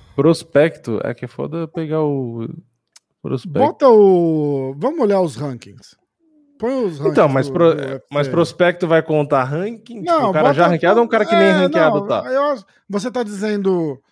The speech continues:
Speaker 1: É que se for prospecto, é um, tipo
Speaker 2: um,
Speaker 1: assim, um,
Speaker 2: é, um
Speaker 1: uma
Speaker 2: up and
Speaker 1: novidade,
Speaker 2: comer,
Speaker 1: tipo, um
Speaker 2: né?
Speaker 1: cara
Speaker 2: Tipo,
Speaker 1: que não tá
Speaker 2: é,
Speaker 1: ninguém, é.
Speaker 2: é.
Speaker 1: Pra mim, o
Speaker 2: O
Speaker 1: maior prospecto hoje é o Poatan.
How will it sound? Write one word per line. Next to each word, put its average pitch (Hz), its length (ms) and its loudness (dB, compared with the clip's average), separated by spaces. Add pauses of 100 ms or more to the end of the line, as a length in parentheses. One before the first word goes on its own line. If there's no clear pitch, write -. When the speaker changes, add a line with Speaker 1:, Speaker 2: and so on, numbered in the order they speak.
Speaker 1:
É - 80 -8
que 160 80 -4
se - 40 -16
for 175 200 2
prospecto, 180 680 -2
é 220 40 0
um, 226 240 -4
tipo 185 180 -2
Speaker 2:
um, - 20 0
Speaker 1:
assim, 233 160 -4
um, 170 100 -4
Speaker 2:
é, 165 460 0
um 160 160 -6
Speaker 1:
uma 170 40 0
Speaker 2:
up 180 80 4
and 202 40 6
Speaker 1:
novidade, 175 640 2
Speaker 2:
comer, 147 140 -2
Speaker 1:
tipo, 143 120 -4
um - 40 -2
Speaker 2:
né? 165 80 -2
Speaker 1:
cara 156 200 0
Speaker 2:
Tipo, 156 40 -20
Speaker 1:
que 170 80 -4 (120)
não 160 60 -2
tá 156 80 -2
Speaker 2:
é, 131 160 -6
Speaker 1:
ninguém, 147 160 -12
é. - 60 -10
Speaker 2:
é. 123 440 -8 (500)
Speaker 1:
Pra 139 200 2
mim, 135 160 2
o 180 40 6
Speaker 2:
O 180 40 6
Speaker 1:
maior 170 160 6
prospecto 170 540 0
hoje 170 200 2
é 185 60 2
o - 20 -12
Poatan. 196 400 -10